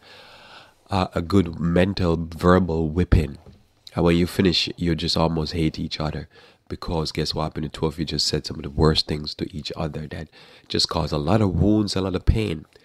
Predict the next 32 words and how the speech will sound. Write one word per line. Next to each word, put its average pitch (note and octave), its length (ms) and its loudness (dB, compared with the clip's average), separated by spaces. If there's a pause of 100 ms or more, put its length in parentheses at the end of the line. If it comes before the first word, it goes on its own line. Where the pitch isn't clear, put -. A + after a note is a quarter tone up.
(440)
Make F2 220 -4
you F2 120 -2
stay - 200 0
up F#2 100 0
at - 120 -4
night E2 260 -2
and D#2+ 120 -8
think F2 220 -2
about D#2+ 200 -2
what D#2+ 100 -4
the E2 80 -6
person E2 320 -2
has D#2 100 -6
said F#2+ 280 0
to F2+ 80 -8
you. D2+ 180 -12 (640)
But A2 160 10
simply, G#2 680 4 (400)
if F#2+ 160 -2
the F#2+ 80 0
second - 480 2
act G#2 320 -4
was E2+ 440 -2 (600)
silence F2+ 720 4 (400)
or D#2+ 420 -2 (360)
softly E2+ 800 2 (340)
answer F2 280 0
the D#2+ 80 -6
person D2+ 440 -4
to - 80 -14 (100)
turn D#2 320 -8
away, D2+ 380 -12